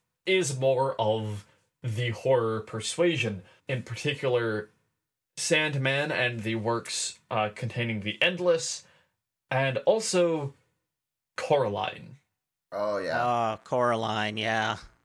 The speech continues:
Speaker 1: Which, there's a funny story about Coraline, which, if you haven't heard, I'm gonna share it for you right now, where his editor, Neil Gaiman's editor, upon reading the manuscript, was not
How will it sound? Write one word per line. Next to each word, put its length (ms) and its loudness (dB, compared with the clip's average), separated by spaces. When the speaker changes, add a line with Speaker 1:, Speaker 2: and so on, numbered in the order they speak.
Speaker 1:
Which, 560 2
there's 380 2
a 120 2
funny 320 2
story 360 4
about 360 2
Coraline, 640 2
which, 260 -2
if 140 -8
you 80 -6
haven't 320 -2
heard, 360 0
I'm 180 -2
gonna 180 0
share 260 -4
it 80 -10
for 160 -4
you 160 -4
right 240 2
now, 300 -4
where 500 0
his 320 -4
editor, 640 0
Neil 220 2
Gaiman's 280 2
editor, 480 0
upon 340 2
reading 300 -4
the 80 -2
manuscript, 560 -4
was 200 -8
not 440 0